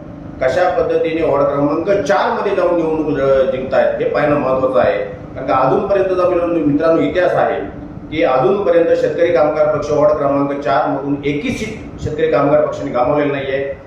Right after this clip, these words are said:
आणि अजय गायकर हे वॉर्ड क्रमांक चार मध्ये जिंकून इतिहास घडवतील की काय, इतिहास घडवणार की नाही घडवणार,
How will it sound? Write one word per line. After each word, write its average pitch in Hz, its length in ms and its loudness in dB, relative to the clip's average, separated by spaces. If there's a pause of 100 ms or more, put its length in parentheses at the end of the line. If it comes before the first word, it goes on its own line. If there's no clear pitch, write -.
(240)
आणि 165 200 2
अजय 190 360 2
गायकर 196 440 2 (320)
हे 180 580 -2 (600)
वॉर्ड 156 200 2
क्रमांक 175 480 -2
चार 165 260 2
मध्ये 165 220 0
जिंकून 151 360 0
इतिहास 151 420 2
घडवतील 175 360 0
की 139 120 -4
काय, 123 320 0 (460)
इतिहास 220 400 0
घडवणार 202 380 4
की 196 180 -2
नाही 170 160 2
घडवणार, 139 360 2